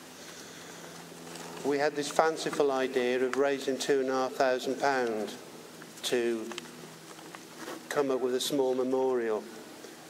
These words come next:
The memorial wasn't very inspiring, the first idea we had. But a good friend of ours, Richard Flagg, who can't be here today, came up with this shape that we've got now. It took a little while to get going,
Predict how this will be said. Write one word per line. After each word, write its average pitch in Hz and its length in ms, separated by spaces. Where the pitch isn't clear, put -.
The 131 80
memorial 139 540
wasn't 143 340
very 117 320
inspiring, 117 640
the 120 60
first 120 380
idea 117 440
we 113 100
had. 110 340
But 117 80
a 123 40
good 135 240
friend 127 320
of 113 120
ours, 113 520
Richard 131 300
Flagg, 120 420
who 120 120
can't 127 300
be 113 100
here 113 180
today, 113 460
came 123 260
up 123 120
with 123 120
this 123 140
shape 120 400
that 120 120
we've 117 200
got 120 280
now. 113 340
It 151 180
took 175 220
a 180 40
little 175 320
while 143 240
to - 140
get 131 300
going, 120 420